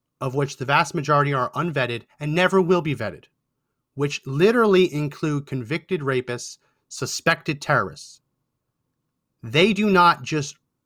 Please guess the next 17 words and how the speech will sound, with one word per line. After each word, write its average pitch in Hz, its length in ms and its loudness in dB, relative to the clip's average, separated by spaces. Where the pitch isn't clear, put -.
ha-, - 260 -4
they 143 140 0
have 165 120 0
not 202 200 2
already 156 420 0
earned 139 500 -2
a 131 60 -10
spot 120 440 0
in 127 140 -6
the 123 60 -4
United 110 320 -6
States. - 420 -18
They 160 100 -4
just 165 140 -6
have 208 120 0
not. 196 280 0
Now, 160 220 4